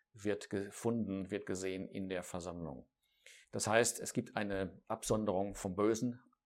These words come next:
es wird Gemeindezucht geübt. Das sind alles Dinge, die Gott heute sehen möchte, wenn Christen sich versammeln als Gemeinde.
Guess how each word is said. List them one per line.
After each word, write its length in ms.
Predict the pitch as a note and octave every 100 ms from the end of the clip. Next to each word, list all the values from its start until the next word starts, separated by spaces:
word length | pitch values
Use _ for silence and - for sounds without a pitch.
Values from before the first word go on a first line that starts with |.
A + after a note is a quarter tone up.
| -
es 200 | A2 G#2+
wird 380 | G2 - - -
Gemeindezucht 840 | - G2+ A2 A#2 A2+ A#2+ A#2 -
geübt. 460 | - - C3+ C3+ - _ _ _ _ _ _ _ _ _ _ -
Das 160 | G2 G2
sind 80 | A#2+
alles 240 | C3 B2+
Dinge, 220 | C#3 B2+
die 140 | A2 A2+
Gott 260 | G#2 -
heute 500 | G#2+ E3 A#2+ C3+ F3+ - - _ -
sehen 420 | G2+ A2+ D#3 B2+
möchte, 500 | G2+ G2 - D#3 F#3+ - _ _
wenn 280 | A#2 A2 A2
Christen 400 | - B2+ B2+ B2
sich 220 | A2 G#2
versammeln 540 | - F#2+ G2+ G#2 F#2+ -
als 180 | G2 -
Gemeinde. 500 | G#2 G2+ G#2+ F#2